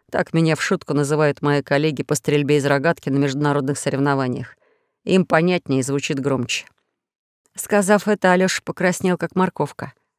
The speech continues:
Он отвел глаза, будто признался в грязном преступлении. "Ничего", постаралась одобрить его Алиса.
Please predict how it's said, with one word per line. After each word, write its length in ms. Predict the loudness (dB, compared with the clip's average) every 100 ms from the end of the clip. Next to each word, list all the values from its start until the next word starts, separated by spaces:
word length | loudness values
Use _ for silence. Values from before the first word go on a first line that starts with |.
| -4
Он 100 | 2
отвел 340 | 2 4 2 4
глаза, 420 | 2 2 2 2
будто 260 | 0 -4
признался 640 | -2 -2 2 2 2 0 -2
в 20 |
грязном 360 | 2 2 2 0
преступлении. 720 | -2 -2 -2 0 -2 -6 -12 _ _ _ _ _ _ _ -20 -20 _
"Ничего", 600 | -4 -2 -2 0 0 -2 -6 _ _
постаралась 540 | -4 2 4 6 4 4
одобрить 480 | 4 4 2 0 0
его 160 | 2
Алиса. 420 | 2 2 -4 -10